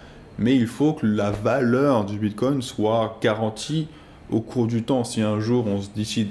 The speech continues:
en fait non, le, un, un Bitcoin c'est, c'est cent kilos d'or, ça marchera pas. Ça marchera pas. Donc le Bitcoin c'est un sujet sensible, j'y rentrerai pas dans le détail, mais on voit que, euh, la définition argent, monnaie pour le Bitcoin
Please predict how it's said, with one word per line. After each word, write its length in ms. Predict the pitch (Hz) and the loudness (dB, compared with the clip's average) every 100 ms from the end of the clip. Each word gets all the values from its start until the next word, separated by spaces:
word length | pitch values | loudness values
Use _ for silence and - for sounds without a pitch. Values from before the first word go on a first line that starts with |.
| 98 | -4
en 100 | 98 | -2
fait 280 | 110 107 | 0 0
non, 240 | 101 113 98 | 0 0 0
le, 160 | 95 | -2
un, 140 | 95 - | -2 -2
un 60 | |
Bitcoin 400 | 98 98 - 107 101 | -2 -2 -2 -2 -4
c'est, 260 | - 87 - - - - | -4 -6 -6 -14 -20 -18
c'est 140 | - - | -8 -6
cent 240 | - 120 | -2 -2
kilos 300 | 120 98 92 | -2 -2 0
d'or, 320 | 107 139 151 - - - - - - - - - - - - - - - | 2 0 -2 -10 -20 -20 -20 -20 -20 -20 -20 -20 -20 -20 -20 -20 -20 -12
ça 180 | - 107 | -4 0
marchera 360 | 104 - 110 | 0 0 0
pas. 260 | - - - - - - - - - | 0 -2 -6 -20 -20 -20 -20 -20 -12
Ça 80 | - | -4
marchera 340 | 98 98 101 - | -2 -2 -4 -6
pas. 240 | 85 - - 107 | -6 -8 -12 -2
Donc 360 | 113 139 147 - - - - - | 2 2 2 -4 -18 -20 -20 -8
le 80 | 113 | -4
Bitcoin 340 | 131 131 135 131 | -2 0 2 2
c'est 120 | 117 | -2
un 60 | |
sujet 260 | 110 110 110 | -4 -2 -2
sensible, 640 | 107 110 - - 127 107 92 | 0 -4 -4 -2 -2 -2 -6
j'y 140 | 92 90 | -4 -4
rentrerai 320 | 92 - - | -2 -2 -2
pas 140 | 113 | 0
dans 100 | 110 | 0
le 60 | 98 | 0
détail, 500 | 95 - 113 120 107 | -2 0 0 2 2
mais 380 | 98 98 107 117 | 0 2 2 2
on 160 | 104 | 0
voit 300 | 98 104 113 | 0 2 0
que, 180 | 113 - | 0 -2
euh, 240 | 98 98 90 | -2 0 -2
la 60 | |
définition 580 | 95 101 101 101 113 101 | -4 -4 -4 -2 -2 -2
argent, 220 | 98 104 | -2 -2
monnaie 240 | 101 101 101 | -2 -2 -2
pour 100 | 95 | -2
le 80 | |
Bitcoin 260 | 95 113 120 | -4 -4 -4